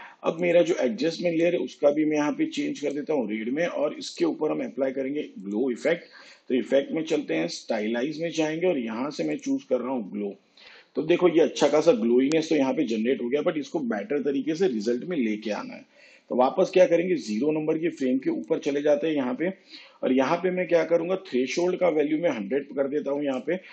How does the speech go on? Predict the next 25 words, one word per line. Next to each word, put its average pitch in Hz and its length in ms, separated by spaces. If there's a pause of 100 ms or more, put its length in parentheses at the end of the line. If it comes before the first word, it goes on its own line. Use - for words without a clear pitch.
(260)
और 143 160
जो 143 160
ग्लो 135 540
रेडियस 156 480
है 170 60
उसको 156 240
मैं 156 100
यहाँ 147 140
पे 139 120
ज़ीरो 117 340
कर 117 160
देता 110 220
हूँ 107 120
guys। 104 280 (280)
और 135 100
इसको 147 240
क्या 156 200
कर 156 160
देंगे, 170 240
दोनों 139 300
को 185 100 (140)
keys 143 240
apply 143 340
कर 127 140
देंगे, 123 340